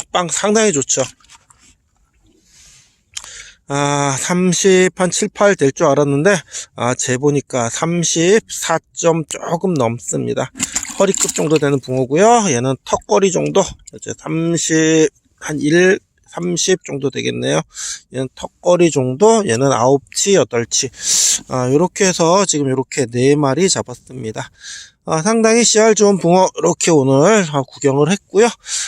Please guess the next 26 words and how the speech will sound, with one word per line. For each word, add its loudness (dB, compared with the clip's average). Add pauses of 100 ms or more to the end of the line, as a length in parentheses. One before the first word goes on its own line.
(200)
아, -2
짬낚시에 0
뭐 -4 (240)
새우 2
입질, -2
지금 -4
상당히 0
뭐 0
입질 -8
좋은 -2
시기입니다. -6 (400)
어, -2
내일부터 0
이제 0
장마의 -2
영향으로 0 (360)
이제 -2 (120)
당분간 -2
이곳은 -6
이제 -4
출조하지 -6
못할 -12
것 -6
같고, -4 (480)
비, 0 (300)
아, 0